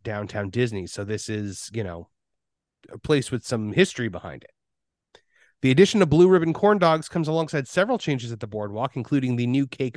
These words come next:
bake shop, the Boardwalk Deli, and updates to the resort's lobby area. So that's some big news if you like corn dogs. Are you a corn dog guy?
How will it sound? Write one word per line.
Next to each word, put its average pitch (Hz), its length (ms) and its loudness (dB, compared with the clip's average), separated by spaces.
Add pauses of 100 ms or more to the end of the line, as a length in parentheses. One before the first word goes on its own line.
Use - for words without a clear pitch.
bake 160 200 -2
shop, 107 380 -4 (480)
the 123 120 2
Boardwalk 147 580 2
Deli, 139 520 0
and 123 220 -6
updates 165 460 -4
to - 60 -16
the 165 100 -2
resort's 120 460 -4
lobby 104 480 -4
area. 71 420 -14 (2000)
So - 280 -8
that's 180 240 0
some 220 100 2
big 214 160 6
news 226 200 4
if 185 80 2
you 190 80 4
like 196 140 2
corn 208 200 2
dogs. 92 300 -2
Are 147 80 0
you 240 100 0
a 233 40 -4
corn 262 200 0
dog 269 200 -2
guy? 269 220 -4